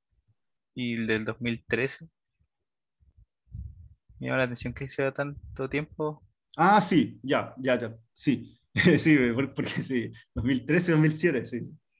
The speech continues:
Speaker 2: Esos son, eh, esos son como, eh, ¿cómo se llama esto? Como compendios o, o, o cosas que
Speaker 1: Ah, ya.
Speaker 2: arman, arman y, y lo, y lo siguen poniendo a él como autor, porque básicamente como que alguien toma lo que él escribió y lo publican,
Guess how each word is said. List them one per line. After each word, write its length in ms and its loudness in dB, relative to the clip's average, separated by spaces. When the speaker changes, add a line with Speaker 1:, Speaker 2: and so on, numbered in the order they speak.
Speaker 2:
Esos 220 0
son, 540 2
eh, 640 0
esos 180 -8
son 120 -2
como, 600 0
eh, 320 -6
¿cómo 120 -8
se 80 -10
llama 120 -2
esto? 340 -6
Como 240 -2
compendios 680 2
o, 100 2
o, 600 -4
o 60 -20
cosas 300 -8
que 140 -2
Speaker 1:
Ah, 40 -2
ya. 60 -4
Speaker 2:
arman, 280 -6
arman 360 -2
y, 160 -4
y 180 -4
lo, 200 -2
y 60 -4
lo 100 0
siguen 280 -4
poniendo 260 -4
a 40 2
él 80 -2
como 140 -4
autor, 320 -2
porque 180 -12
básicamente 500 -4
como 160 -4
que 60 -2
alguien 260 -4
toma 200 -2
lo 120 -4
que 80 -6
él 60 -4
escribió 560 -6
y 80 -8
lo 200 -4
publican, 720 -2